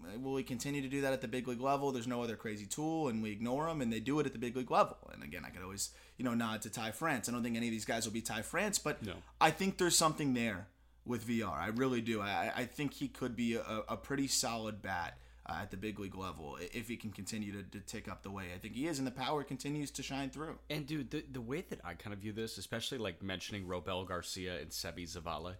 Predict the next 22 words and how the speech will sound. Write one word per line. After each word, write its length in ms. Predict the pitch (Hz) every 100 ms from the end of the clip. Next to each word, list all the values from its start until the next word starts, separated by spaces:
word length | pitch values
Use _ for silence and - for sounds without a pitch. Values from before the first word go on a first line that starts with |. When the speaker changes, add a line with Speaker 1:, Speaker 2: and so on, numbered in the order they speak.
| -
Speaker 2:
here, 300 | - 104 104
like, 220 | 98 85
those 200 | 110 101
are 60 | 107
two, 460 | - 107 95 90 82
you 80 |
know, 80 | 82
Chicago 600 | 78 - - 92 90 90
guys 380 | 82 85 85 85
with 160 | 87 82
offenses 540 | - 80 - 80 - 85
that 80 | 82
are 60 |
sputtering 540 | 78 - 87 76 85 85
mightily 380 | 78 76 92 95
right 220 | 98 101
now. 240 | 101 110 123 - - -
Hey, 160 | 233 - - - - -
what 400 | 107 113 180 214
is 220 | 180 131
the 100 | 101
harm 680 | 95 - 139 131 131 143 170